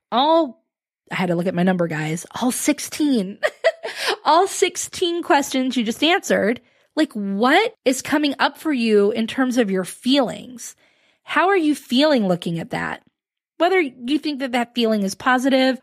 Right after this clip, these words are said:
or negative, it's really just a feeling. We create a positive or negative association with a feeling, but I want you to identify all the feelings that are coming up as you review your answer, whether that's excited,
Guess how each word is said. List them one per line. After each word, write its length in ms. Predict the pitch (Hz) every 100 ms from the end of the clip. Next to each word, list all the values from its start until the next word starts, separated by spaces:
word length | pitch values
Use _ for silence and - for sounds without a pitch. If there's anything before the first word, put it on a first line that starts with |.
| _
or 100 | 196
negative, 680 | 220 240 240 240 220 220 220 _ _ _
it's 180 | 262 -
really 220 | 330 302
just 220 | 226 254 -
a 100 | -
feeling. 600 | - 254 160 156 220 277 _ -
We 160 | 247
create 600 | 269 - 202 175 180 226 -
a 80 | 165
positive 720 | - 190 185 190 185 190 208 -
or 140 | 208
negative 560 | 208 185 190 190 277 294
association 680 | 226 - 226 196 190 202
with 120 | 185 190
a 60 |
feeling, 380 | 190 339 233 208 - - -
but 80 | -
I 80 | 349
want 200 | 359 370
you 100 | 370
to 100 | 349
identify 500 | 294 254 262 247 233 - 220
all 260 | 240 254
the 120 | 254
feelings 500 | 262 269 285 262 220
that 100 | 226
are 80 | 208
coming 380 | 196 220 196 185
up 280 | 202 311 - _ _ _ _ _
as 180 | 240 240
you 140 | 254
review 300 | 240 214 233
your 180 | 220 202 175
answer, 580 | 180 175 - - 240 _ _ _ _
whether 260 | 226 240 240
that's 220 | 214 202
excited, 920 | 175 - 339 320 320 311 294 294 285